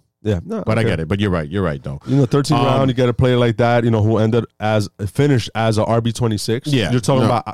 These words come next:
Speaker 1: like, a R B three, a flex player,
Speaker 2: But
Speaker 1: you
Speaker 2: you,
Speaker 1: know?
Speaker 2: but I, you can't. Yeah, I, I get it. You know, you know, you're right. Yeah, no, I hear it. But I, like I said, it's, it's not somebody I'm gonna be looking for. But if he's there at that, he's there at that. Uh, wide receiver thing to me is a little bit tricky. I don't know if you would take a Marquise Goodwin over a Dante Pettis.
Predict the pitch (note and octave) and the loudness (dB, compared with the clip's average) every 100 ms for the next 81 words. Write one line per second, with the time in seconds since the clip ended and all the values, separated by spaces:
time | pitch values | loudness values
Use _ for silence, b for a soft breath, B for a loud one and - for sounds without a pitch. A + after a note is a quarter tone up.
0 | - A2 A#2 B2 A#2+ A#2 B2 G2 F#2+ B2+ | -8 -4 0 0 0 0 0 -2 -2 -2
1 | A#2 - G#2+ D3 C#3+ B2+ C#3+ D3+ D3+ D#3+ | -2 -2 0 2 2 2 0 0 0 0
2 | D#3 - F3+ F3 - D#3+ D#3 D#3+ D3+ C#3 | 0 2 0 0 -2 -2 0 2 2 2
3 | G#2 G#2+ B2+ A#2+ A#2+ G#2+ A#2 G#2+ F2 - | 2 2 2 2 2 0 0 0 0 -2
4 | G#2+ G2 G2+ F2+ G2 A2+ G2 D#2+ D#2+ G#2 | -2 0 -2 -4 -4 -2 -2 -2 -4 -2
5 | A2 A#2 A2+ G2 E2+ - G#2+ B2 A2+ A2 | 0 0 -2 -4 -6 -8 -6 -4 -2 -2
6 | A2 G2+ G2 F2+ F2 - E2 D#2+ D2 F2+ | 0 0 2 2 0 -2 -4 -6 -4 -2
7 | F2+ G2 A2 A2 G2+ G2 - F2+ E2 E2 | 0 0 2 0 0 -2 -2 -4 -4 -4
8 | D#2 C2 - _ G2+ A2 A#2 A#2 A#2 A#2 | -4 -8 -12 _ -2 2 4 2 2 2
9 | A#2 A2+ A2+ A2 A2 G#2 b b b b | 2 2 2 2 0 -2 b b b b
10 | b b b - C3 D3 C#3 E3+ D#3+ D#3 | b b b -4 0 2 2 2 2 2
11 | D#3 C#3 C3 A2+ A#2 G#2 - - D#3+ C#3 | 2 2 2 2 2 0 -2 0 0 2
12 | D#3 D3+ A2+ A2+ A2+ G#2+ G2+ G#2+ F#2+ G2+ | 2 4 2 2 2 2 0 -2 -4 -2
13 | G2+ - F2+ - A#2+ A#2 A#2 A2 G#2+ G#2 | -4 -4 -6 -4 -2 0 2 0 0 2
14 | G2+ F#2 F#2 F#2 - E2+ - B2 A#2+ A2+ | 2 0 0 -2 -2 -4 -4 -2 0 0
15 | - - - - - - - | -2 -8 -10 -12 -14 -16 -18